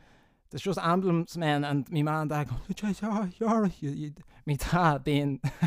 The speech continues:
<laughs> just being my dad going, "Yeah, you, you took a bit of a turn, you did. You took a bit of a <laughs> turn." And I'm sitting there unaware what that means.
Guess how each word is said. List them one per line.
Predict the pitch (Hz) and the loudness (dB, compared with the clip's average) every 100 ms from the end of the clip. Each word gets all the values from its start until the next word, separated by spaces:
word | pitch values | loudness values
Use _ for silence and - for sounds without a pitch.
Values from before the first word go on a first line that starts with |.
| - 143 - - - - | 0 -4 -4 -10 -12 -20
<laughs> | - - 349 208 - - - | -20 -12 -8 -8 -8 -14 -12
just | 127 156 147 - - - - | -2 0 0 -6 -18 -12 -4
being | 147 147 | 0 2
my | 143 147 | 2 2
dad | 151 160 156 | 4 4 6
going, | 151 143 - _ _ _ _ _ - | 6 4 2 _ _ _ _ _ -2
"Yeah, | 135 127 | 2 2
you, | 123 131 139 | 2 2 0
you | 143 127 | 0 0
took | 160 156 | 0 2
a | |
bit | 165 | 0
of | 131 | 0
a | |
turn, | 135 139 147 147 | 2 4 6 6
you | 123 | 4
did. | 117 - - - | -2 -8 -20 -14
You | |
took | 120 165 - | -2 0 2
a | |
bit | 156 156 | 4 4
of | 120 - - - - | 4 4 2 2 8
a | 214 | 8
<laughs> | - 190 | 8 2
turn." | 175 - - - - - - - - - 320 262 | 2 -6 -8 -14 -20 -20 -20 -16 -14 -8 -6 0
And | 160 214 | 8 10
I'm | 247 | 10
sitting | - 233 196 | 10 8 10
there | 175 143 127 - - | 8 8 6 -4 6
unaware | 190 208 202 196 190 165 | 12 12 12 10 10 10
what | 156 151 | 8 8
that | 170 156 | 6 6
means. | 151 160 147 127 | 6 6 6 4